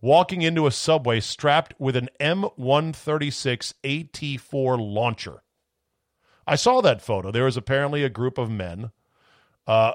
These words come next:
who wanted to flex their Second Amendment muscles, and they went into Subway with these huge, <laughs> insane guns,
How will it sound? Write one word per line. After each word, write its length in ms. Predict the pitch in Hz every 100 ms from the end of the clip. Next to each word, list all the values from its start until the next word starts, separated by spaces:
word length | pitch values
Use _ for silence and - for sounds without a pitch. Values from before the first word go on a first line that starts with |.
| - 117
who 240 | 131 127
wanted 480 | 120 117 127 135 -
to 360 | 131 123 123 -
flex 480 | - 135 131 - -
their 320 | 131 123 123 -
Second 400 | - 131 - 117
Amendment 400 | 117 113 117 -
muscles, 460 | 104 98 120 156 147
and 80 |
they 80 | 127
went 220 | 127 123
into 140 | 131 143
Subway 560 | - 117 87 87 135 - _ _ _ _ _ -
with 280 | 127 143 -
these 360 | 127 139 127
huge, 840 | - - 170 202 135 143 143 - -
<laughs> 40 |
insane 680 | 131 131 - 165 131 180 151
guns, 640 | 104 156 160 156 82 -